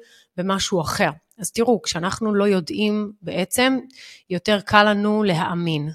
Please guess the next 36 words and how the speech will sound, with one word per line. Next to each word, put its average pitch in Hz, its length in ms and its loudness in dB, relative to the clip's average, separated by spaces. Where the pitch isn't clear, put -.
אני 165 180 -4
אסביר 175 320 0
את 170 80 -2
זה. 160 120 -6
כשאנחנו 240 720 2
לא 208 160 6
יודעים 226 500 6
מה-, 277 140 6
משהו, 277 560 4
אנחנו, 220 540 -2
יש 220 180 -4
לנו 233 140 -4
תקווה 240 500 2
שהכל 262 440 0
יסתדר, 311 480 4
כי 262 100 2
אנחנו 240 220 -2
רוצים - 260 -12
שהכל - 380 -8
יהיה 170 120 -8
טוב. - 200 -14
התקווה 214 360 4
היא 294 120 4
מאוד 233 240 2
שונה 226 280 2
מהאמונה. 180 520 0
האמונה 180 480 -4
בעצם 233 300 0
אומרת 214 420 0
שאתם 185 300 -4
מאמינים 180 440 -2
רק 196 180 0
למה 180 180 -4
שאתם 175 400 -6
לא 170 120 0
יודעים. 165 440 -2